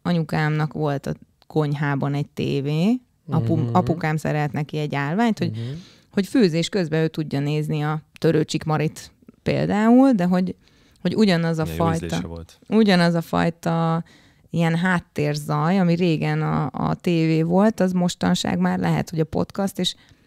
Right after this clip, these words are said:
Speaker 1: én remélném amúgy, hogy egy kicsivel előremutatóbbak a, a podcast kontentek, mint amennyire a, a David Hasselhoff volt például a, a Magnumban.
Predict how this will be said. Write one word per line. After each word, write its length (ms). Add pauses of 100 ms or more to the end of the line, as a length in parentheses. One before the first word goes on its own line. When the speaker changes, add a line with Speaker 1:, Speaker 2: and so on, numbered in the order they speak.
(380)
Speaker 1:
én 140
remélném 480
amúgy, 260
hogy 100
egy 120
kicsivel 680
előremutatóbbak 1120
a, 280 (120)
a 80
podcast 500
kontentek, 640
mint 240
amennyire 580 (100)
a, 20 (440)
a 80
David 300
Hasselhoff 500
volt 240
például 420
a, 200
a 80
Magnumban. 760